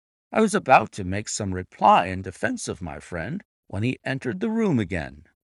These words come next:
"Now, gentlemen," said he, "I am quite ready for Tavistock." We stepped into the carriage. One of the stable lads held the door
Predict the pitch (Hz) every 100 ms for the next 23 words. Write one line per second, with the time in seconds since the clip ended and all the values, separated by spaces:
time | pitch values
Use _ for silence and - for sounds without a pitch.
0 | _ _ _ _ _ _ _ _ - 214
1 | 226 196 214 190 185 180 175 170 - -
2 | 82 80 76 69 - _ _ _ 131 139
3 | 123 123 _ 156 208 226 - 135 98 78
4 | 87 90 120 120 - 78 - - - -
5 | _ _ _ _ _ _ _ _ _ _
6 | _ - 208 - 180 - 151 113 107 -
7 | - 131 104 151 - 180 202 170 - -
8 | 208 185 123 98 87 76 58 - - 131
9 | 127 127 117 123